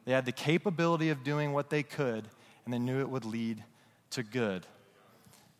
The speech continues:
Evangelism is not for the professional Christians like myself and Tori. In fact, if you leave it up to us, we will not plant a hundred churches domestically. We will not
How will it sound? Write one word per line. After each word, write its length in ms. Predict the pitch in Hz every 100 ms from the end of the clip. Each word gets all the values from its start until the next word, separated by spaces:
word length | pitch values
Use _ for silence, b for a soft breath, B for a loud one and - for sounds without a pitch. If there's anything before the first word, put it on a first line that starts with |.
| _ _ - - 143
Evangelism 800 | 147 156 180 220 233 220 185 175
is 200 | 151 147
not 360 | 160 175 208 -
for 200 | 180 175
the 120 | 156
professional 600 | - 220 170 160 - 147
Christians 520 | - 156 - 139 120
like 160 | 127 120
myself 640 | 117 - 139 131 127 - B B -
and 160 | 123
Tori. 300 | - 143 131
In 100 | 131
fact, 460 | 131 196 185 214 214
if 120 | 143
you 140 | 151
leave 220 | 139 190 208
it 60 |
up 180 | 202 196
to 180 | 196 -
us, 540 | 147 170 208 - - b b b b b -
we 160 | 147
will 220 | 196 190 160
not 520 | 147 156 170 185 185
plant 380 | - 165 147 139
a 80 |
hundred 320 | 127 147 135 123
churches 380 | 139 131 120
domestically. 560 | 107 113 113 - 113 117
We 120 | 147
will 140 | 180 139
not 500 | 139 165 170 214